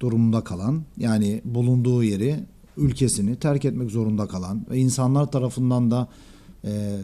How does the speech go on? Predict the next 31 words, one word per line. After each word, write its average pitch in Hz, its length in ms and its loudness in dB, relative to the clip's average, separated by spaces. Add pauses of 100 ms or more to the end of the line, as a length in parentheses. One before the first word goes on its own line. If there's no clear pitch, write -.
terk 139 300 2
edilen 113 360 0 (380)
aynı 107 240 4
zamanda 101 400 2
insanlar 101 580 2
var. 127 280 0 (640)
Allah 143 240 6
Teala 139 380 6
diyor 175 140 8
ki, 165 380 2 (460)
hem 156 320 10
bu 160 100 10
duruma 143 260 10
maruz 120 400 6
kalan 107 380 0 (120)
ama 127 280 2
bununla 156 360 4
birlikte 143 580 2 (320)
elinden 143 440 4
gelen 147 300 2
bütün 160 240 0
gayreti 135 400 0
de 143 100 2
göstermeye 131 600 2
devam 127 320 6
eden, 92 320 0
Allah 120 320 2
yolunda 117 420 2
cihad 117 340 2
eden, 95 240 -2
yani 135 440 2